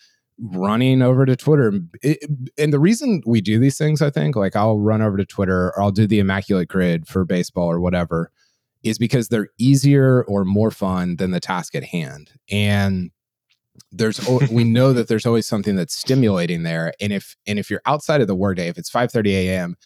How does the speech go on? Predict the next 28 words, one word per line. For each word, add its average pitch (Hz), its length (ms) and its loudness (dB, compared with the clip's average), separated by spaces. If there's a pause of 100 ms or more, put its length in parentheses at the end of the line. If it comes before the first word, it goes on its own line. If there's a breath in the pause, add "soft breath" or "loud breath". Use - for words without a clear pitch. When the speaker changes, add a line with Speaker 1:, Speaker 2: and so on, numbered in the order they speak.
(320 soft breath)
Speaker 1:
I 127 100 0
know 143 220 4
in 120 80 2
my 101 100 0
head, 98 200 -2
"Hey, 107 120 -2
nobody's 127 580 0
up 90 200 -4
right 92 180 0
now. 90 220 -2
Nobody's 95 420 0
tweeting. 87 600 -4 (180)
Nobody, 98 400 -2
nothing's 104 340 -2
going 92 260 -2
on. 82 440 -4
I 95 100 -4
can 95 120 -4
just 87 180 -6
focus 90 380 -6
on 80 140 -8
this." 78 280 -6
And 87 160 -8
I 85 60 -6
find 104 340 -2
it's, - 320 -6 (680)
for 110 140 0
whatever 117 480 2